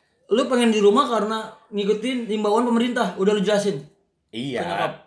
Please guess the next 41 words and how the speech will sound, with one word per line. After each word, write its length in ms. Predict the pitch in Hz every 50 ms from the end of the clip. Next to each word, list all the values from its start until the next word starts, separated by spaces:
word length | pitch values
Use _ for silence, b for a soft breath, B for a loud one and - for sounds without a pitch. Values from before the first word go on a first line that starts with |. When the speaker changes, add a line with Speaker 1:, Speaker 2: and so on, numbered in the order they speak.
| _ -
Speaker 2:
Pemerintah 440 | - 135 127 123 127 120 117 135 -
kan 140 | 147 170 175
menyarankan 680 | 160 147 131 120 110 101 95 95 95 - 139 156 147
lebih 300 | 131 123 117 120 117 110
baik 480 | 110 104 90 82 80 95 113 117 -
di 100 | 120 117
rumah, 380 | 110 110 117 117 123 120 117 117
makanya 340 | 110 95 87 90 101 110 110
gua, 240 | 113 123 127 131 -
ya 100 | 101 90
udah, 220 | - - - -
Speaker 1:
Hmm, 60 | -
Speaker 2:
gua 80 | 123 117
ikutin. 400 | - - 123 123 - - 127 -
Speaker 1:
benar. 260 | 185 208 208 196 175 147 - -
Ah, 180 | - 180 190
Speaker 2:
Nah, 160 | 185 190 214 226
Speaker 1:
terus? 80 | -
Speaker 2:
yang 140 | 143 139 135
bikin 340 | 135 139 135 - - 139 131 131
nyokap 300 | 131 123 117 127 120 117
gua 200 | 120 123 123 120
kontra 480 | - 123 120 117 117 110 120 113 107 -
itu 300 | 147 160 - - 127 117
adalah 400 | 110 104 101 104 107 120 131 -
peng-, 260 | 127 120 117 123 117 -
menyarankan 800 | - 127 131 131 127 127 127 120 117 120 117 117 117 117 113 113
gua 100 | 107 113
sholat 260 | 110 - 107 104 104
di 80 | 101 104
masjid 220 | 107 104 - 139 123
adalah 300 | 113 107 92 95 98 110
menurut 460 | 113 117 107 107 101 107 98 101 98
dia, 320 | 95 104 113 120 131 135 131 - - _ _ _ _
ya, 160 | 101 101 101
sholat 260 | - - 101 92 -
itu 160 | 120 120 120
harusnya 320 | 131 110 107 - - 127 127 123 - -
berjamaah 560 | 117 113 104 107 107 101 101 104 - 127 143
dan 160 | 127 117 113
bareng-bareng. 560 | 107 107 101 101 101 107 120 127 131 117 104